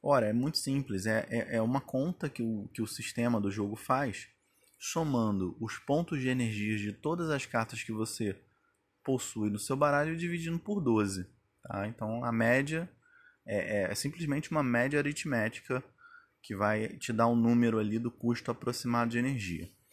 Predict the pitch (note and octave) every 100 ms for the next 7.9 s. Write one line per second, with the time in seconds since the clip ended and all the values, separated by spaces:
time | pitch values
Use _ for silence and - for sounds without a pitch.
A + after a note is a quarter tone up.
0 | - - - - - G2 G2+ G2 F#2 G2+
1 | G2 - A2 B2 G#2+ F#2+ G#2 B2 G#2+ G2+
2 | F#2+ - - G#2+ - A2+ G#2 G2 G2+ A2
3 | A2+ C3+ C#3+ C3+ C3+ D#3+ C3+ G2 E2 F#2
4 | - D#3 D3+ - F#2 E2+ - _ _ _
5 | _ - _ _ _ _ _ _ _ _
6 | C3+ E3+ - A#3 G#3 D#3 D3+ D3 A#2+ A2+
7 | B2+ - G#2+ F#2+ G#2+ B2+ G#2 F2